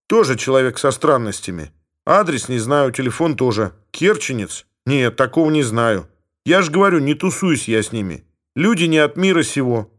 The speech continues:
Могут жвачку по серванту размазать, могут на ковёр наблевать. Странные они». «Хорошо, но а кто-то же из твоих друзей с ними иногда встречается?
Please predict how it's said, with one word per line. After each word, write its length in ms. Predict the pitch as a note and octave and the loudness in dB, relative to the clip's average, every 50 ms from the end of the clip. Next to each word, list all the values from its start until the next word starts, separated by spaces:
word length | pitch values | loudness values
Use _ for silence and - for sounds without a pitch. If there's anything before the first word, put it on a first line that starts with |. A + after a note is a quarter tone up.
| _ - | _ -2
Могут 300 | A#2 D3 E3+ D#3+ E3 C#3+ | 0 0 2 2 0 0
жвачку 420 | A#2 B2 C#3+ E3 E3+ - - - - | 0 2 2 2 2 2 0 -8 -10
по 100 | - C3 | -10 -8
серванту 480 | - - D#3 D3 D3 C#3+ C3 B2 C#3 | -2 0 2 2 4 2 2 0 2
размазать, 600 | C3+ C#3 C3 A#2 B2+ C#3 C3+ B2+ A2 A#2+ A#2 - _ _ _ _ _ - | 2 2 2 2 2 2 2 2 0 -2 -6 -8 _ _ _ _ _ -2
могут 340 | B2+ D#3 F3 D#3 D#3 D#3 - | 0 0 2 2 2 0 0
на 100 | C#3+ A#2 | -4 0
ковёр 360 | - C3+ B2 B2 D3 D#3 C3+ | 2 0 2 4 4 2 4
наблевать. 600 | C#3 C#3 C3 B2 B2+ B2+ B2 B2 A#2+ A2+ - - _ _ _ _ - | 2 0 0 2 2 2 4 4 2 2 0 -6 _ _ _ _ -18
Странные 540 | - - - F#3 G3 F#3 D3 A#2+ A2 G#2 G2 | -14 -4 0 2 2 2 2 0 -2 -2 -2
они». 240 | F#2 E2 C#2 - _ _ _ _ _ _ _ _ _ _ _ _ _ _ - | -4 -6 -10 -14 _ _ _ _ _ _ _ _ _ _ _ _ _ _ -12
«Хорошо, 520 | - - D3 D3 E3 E3+ D#3+ - - C3+ A2+ | -2 0 2 4 4 2 2 0 -2 0 0
но 260 | A2+ B2 C3+ B2+ - - | 2 0 -2 -2 0 0
а 120 | C3 C#3 | 0 0
кто-то 580 | B2+ - - _ - E3 F3+ F#3 F3 E3+ - G#2 | 0 -4 -12 _ -2 2 2 2 2 2 0 -2
же 140 | F#2 A2 | -2 -2
из 100 | A2 F#2+ | -4 -4
твоих 280 | - B2+ C3 B2+ G#2+ F#2 | -2 0 0 0 0 -2
друзей 340 | G#2+ B2 B2+ A2 B2 C3 A2+ | -4 -4 -4 -2 -2 -2 -4
с 120 | - - | -4 -4
ними 240 | B2 C3 B2 A#2 A2+ | -4 -4 -2 -2 -2
иногда 340 | G#2 G#2 G#2 A2+ G#2+ A2+ G#2+ | -2 -2 -2 0 0 -2 -2
встречается? 880 | - - A2+ A2 G#2 - - F3 F#3 F3+ D3+ A2+ - - - - - | -2 -4 -6 -6 -4 -2 2 2 2 4 2 0 -4 -8 -14 -16 -20